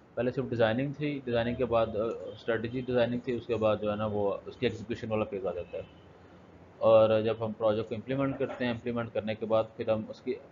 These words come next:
परफॉर्मेंस को इवैल्यूएट करते हैं। परफॉर्मेंस इवैल्यूएट करने से मुराद ये है कि जी हमने जो प्रोजेक्ट इम्प्लीमेंट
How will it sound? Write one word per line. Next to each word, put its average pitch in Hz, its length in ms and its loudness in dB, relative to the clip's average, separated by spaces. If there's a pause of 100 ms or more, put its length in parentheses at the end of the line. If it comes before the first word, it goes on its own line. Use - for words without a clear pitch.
(160)
परफॉर्मेंस 123 360 0
को 123 80 0
इवैल्यूएट 101 420 0
करते - 240 -10
हैं। 87 80 -14 (500)
परफॉर्मेंस 123 380 0
इवैल्यूएट 131 300 4
करने 123 220 0
से 127 100 -4
मुराद 113 340 4
ये 120 100 0
है 120 160 0
कि 120 180 -6
जी 117 140 -4
हमने 113 200 -2
जो 113 80 -4
प्रोजेक्ट 110 360 -2
इम्प्लीमेंट 110 420 -6